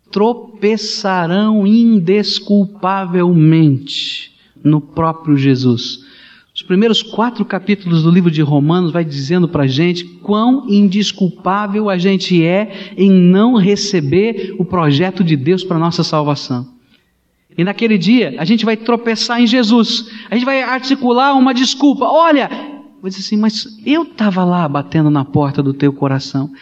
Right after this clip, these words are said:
Você lembra aquele dia? Você lembra aquela noite? Você lembra aquela situação? Era eu, tava batendo na porta do teu coração, eu tava te dizendo: 'Olha,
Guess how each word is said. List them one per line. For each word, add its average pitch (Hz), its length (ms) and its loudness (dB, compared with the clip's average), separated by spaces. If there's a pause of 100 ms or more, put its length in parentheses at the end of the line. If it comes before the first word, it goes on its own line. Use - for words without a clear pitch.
(200)
Você 269 240 0
lembra 320 280 4
aquele 202 280 2
dia? 170 460 4 (260)
Você 302 240 0
lembra 349 260 2
aquela 220 300 -2
noite? 214 880 2
Você 302 240 0
lembra 359 240 2
aquela 277 280 -2
situação? 262 880 2 (200)
Era 277 340 2
eu, 320 280 4
tava 285 220 0
batendo 294 400 2
na 294 120 6
porta 294 320 2
do 294 120 4
teu 302 180 2
coração, 294 580 2
eu 285 60 2
tava 294 160 2
te 294 120 -12
dizendo: 294 400 2
'Olha, 320 300 4